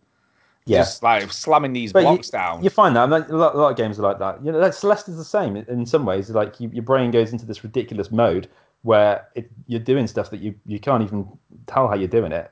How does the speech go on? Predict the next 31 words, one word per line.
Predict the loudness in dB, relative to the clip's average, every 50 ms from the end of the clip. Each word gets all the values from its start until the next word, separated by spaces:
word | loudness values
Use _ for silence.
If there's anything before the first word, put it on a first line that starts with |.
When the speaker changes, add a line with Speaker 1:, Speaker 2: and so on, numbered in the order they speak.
| -12 -10
Speaker 1:
and | -8 -8
you, | -8 -10 -8
but | -8 -6 -4
you | -2
Speaker 2:
Yeah, | -2
Speaker 1:
just | -2 0
Speaker 2:
you | 2 4
Speaker 1:
are. | 4 4 4 2 -2 -8 -12
And, | -18 -18 -18 _ _ -16
and | -12 -8
Speaker 2:
can't | -8 -6 -6 -8 -10
comprehend | -8 -10 -10 -8 -8 -8 -8 -8 -8 -10 -12
the | -12
speeds | -14 -12 -10 -6 -2
Speaker 1:
Yeah. | -2 0 0
Speaker 2:
that | -2 -2 -6 -6
you're, | -8 -8 -8 -8 -10 -12
you're | -12 -10 -8
working | -4 -4 -6 -6 -8 -12 -14
stuff | -10 -6 0 2
Speaker 1:
Brain, | 4 4 4
Speaker 2:
out | 4
Speaker 1:
the | 2 2
Speaker 2:
at. | 2
Speaker 1:
brain | 4 4 4 4
works | 2 0 0 -2
quicker | _ -4 -4 -2 -2
than | -2 -2 -4 -6
you | -6
can | -6 -6 -8
actually | -8 -10 -6 -6 -6 -6 -8